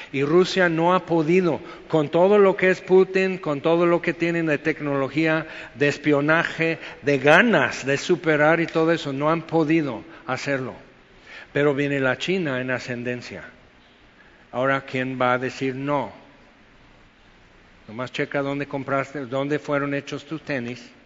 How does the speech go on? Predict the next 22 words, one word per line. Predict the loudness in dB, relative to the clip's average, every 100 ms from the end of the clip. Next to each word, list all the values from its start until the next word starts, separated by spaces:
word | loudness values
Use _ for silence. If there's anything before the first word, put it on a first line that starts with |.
| _ -20 _
ya | -12
me | -10 -8
avisas. | -6 -8 -10 -18 -20 -20 -20 -20 -20
O | -8
sea, | -8 -8 -12 -20 -20 -20 -20 -14
tu | -6 -6 -2
Huawei | -2 0 0 0 0 0 -4 -12 -20 -20 -20 _ _ _
celular, | -6 -2 0 0 2 2
o | -2
sea, | -6 -6
todo, | -4 -2 -2 -2 -6
todo, | -6 -6 -4
así | -6 -6 -6
dices, | -6 -6 -8 -10 -16 -20 -20 _ _ _
¿sí? | -6 -4 -6 -12 -20 -20 -20 -20 -20 -6
Ah, | 0 2
entonces, | 2 -2 0
¿no | -2
compren | 0 -2 0 0 2
hecho | 0 -2 -4
en | -2
China? | -2 0 0